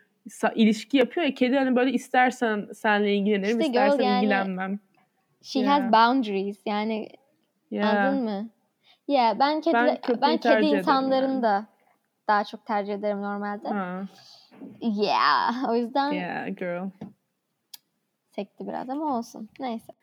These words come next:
Speaker 1: Şimdi iki tane şey yine birlikte söyleyeceğim. İlki, e,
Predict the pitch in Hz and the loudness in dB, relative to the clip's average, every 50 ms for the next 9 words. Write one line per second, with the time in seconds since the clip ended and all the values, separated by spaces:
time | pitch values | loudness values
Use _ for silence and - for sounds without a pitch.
0 | _ _ _ _ _ - - 254 247 247 - - 339 339 - 339 311 302 294 294 | _ _ _ _ _ -4 -2 0 2 2 2 2 2 2 2 2 2 2 2 2
1 | 330 311 311 294 285 226 240 226 233 - - 240 233 - 226 202 190 185 185 180 | 2 4 4 4 4 4 2 0 0 0 -2 -2 0 2 2 2 2 0 -2 -4
2 | 180 196 214 277 311 - - - - - - - - - 226 247 254 269 269 - | -4 -4 -4 -4 -6 -8 -14 -20 -20 -20 -20 -18 -8 -4 -2 -2 -2 -2 -4 -4
3 | - 294 302 330 320 _ _ - 220 226 220 214 | -4 -4 -4 -4 -8 _ _ -2 0 2 2 0